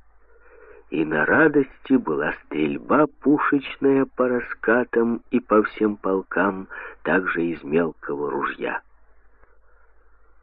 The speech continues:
К командирам двух других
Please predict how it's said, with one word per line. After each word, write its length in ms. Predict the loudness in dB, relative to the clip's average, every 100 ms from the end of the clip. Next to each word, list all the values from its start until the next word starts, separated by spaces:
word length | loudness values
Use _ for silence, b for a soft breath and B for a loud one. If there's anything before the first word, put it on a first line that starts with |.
| -20 -20 _ -20 -20 -20 -20 -20 -20 _ _ -20 _ _ -20 -20 -20 -12
К 160 | -10 0
командирам 720 | 4 4 6 6 4 0 -6 -12
двух 400 | -2 2 4 2
других 520 | 2 0 0 0 0